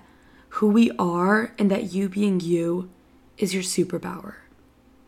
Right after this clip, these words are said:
And if you really think about it, there is no one in this world who is exactly a hundred percent like you. Like, no one has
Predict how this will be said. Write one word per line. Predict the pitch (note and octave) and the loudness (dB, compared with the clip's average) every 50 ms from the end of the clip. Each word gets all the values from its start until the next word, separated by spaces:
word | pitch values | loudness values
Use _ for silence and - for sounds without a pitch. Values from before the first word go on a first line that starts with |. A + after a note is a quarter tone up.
| _ _ _ _ _ _ _ _ _ - | _ _ _ _ _ _ _ _ _ -4
And | G#3 G3+ | -4 0
if | - | 2
you | A#3+ A3+ | 2 2
really | F#3+ F#3 G#3 A3+ C4+ D4 | 4 4 4 6 6 4
think | C#4 - A3 G3+ G3 - | 2 2 2 2 2 2
about | F#3 E3 E3+ D#3+ D#3 D#3+ | -2 -4 -4 -6 -6 -8
it, | F3 G3 - - | -10 -12 -4 -2
there | G#3 G#3 G#3+ | 0 4 4
is | A#3+ B3+ B3 - - - - _ _ - | 4 4 2 -2 -14 -20 -20 _ _ -4
no | G3 F#3 F3+ F#3 | -2 0 2 4
one | F#3+ G#3+ A#3 A#3+ | 4 4 2 2
in | B3+ - A3 | 0 0 0
this | G#3 G3 F#3+ F#3+ | 0 0 0 -4
world | G#3 F#3 E3 E3+ E3+ F3 F#3 F#3+ G#3 G#3 - - - - - _ _ _ - | -8 -8 -6 -4 -2 -2 0 0 -2 -2 -4 -12 -20 -20 -20 _ _ _ -14
who | - - G#3 F#3+ | -2 2 4 4
is | F3+ F3+ F3 F3 - - - _ _ _ - | 6 4 2 0 -4 -16 -20 _ _ _ -4
exactly | - G3 F#3 F3+ G3+ F#3+ F3+ F3+ F#3 - F#3+ F#3+ G#3 - | -4 -4 -2 0 2 2 2 2 2 0 -2 -2 -2 -2
a | - F3 | -4 -4
hundred | D#3+ F3 F3+ F3 E3+ - - | -2 0 0 -2 -2 -6 -8
percent | F3+ F3 - - D#3+ D#3+ D#3+ G3+ - - _ _ _ - - | -10 -10 -8 -8 -8 -6 -8 -8 -10 -14 _ _ _ -12 -8
like | E3 D#3+ D#3 - - F3 | -8 -8 -8 -8 -8 -8
you. | D#3 D3 E3+ F#3+ F#3 F#3 - - - - - - - - | -8 -6 -6 -8 -10 -10 -14 -20 -20 -20 -20 -18 -6 -4
Like, | G3 F#3 - A#3 | -4 -4 0 2
no | G#3+ G#3 G#3 | 4 4 6
one | A3 A3+ A#3+ A#3+ | 6 4 4 2
has | A3+ F#3 G3+ G3 G3 F#3 - | 2 2 2 2 2 0 -4